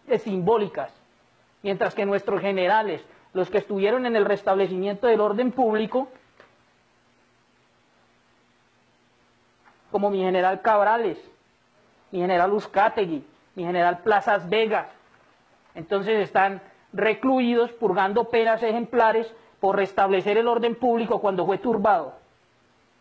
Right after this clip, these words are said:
Treinta y siete años de prisión para mi general Uzcategui, treinta años para mi general Plazas Vega,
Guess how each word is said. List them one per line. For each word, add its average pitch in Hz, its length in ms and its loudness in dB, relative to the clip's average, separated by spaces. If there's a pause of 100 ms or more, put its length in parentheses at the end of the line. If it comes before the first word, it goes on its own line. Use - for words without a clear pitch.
(120)
Treinta 208 320 0
y 202 60 -4
siete 254 320 0
años 247 160 -2
de 233 100 0
prisión 226 400 -2
para 202 220 0
mi 185 80 -4
general 185 320 -2
Uzcategui, 220 560 -2 (800)
treinta 233 360 2
años 247 240 -2
para 202 200 0
mi 196 80 -4
general 190 320 -2
Plazas 226 360 -2
Vega, 202 360 0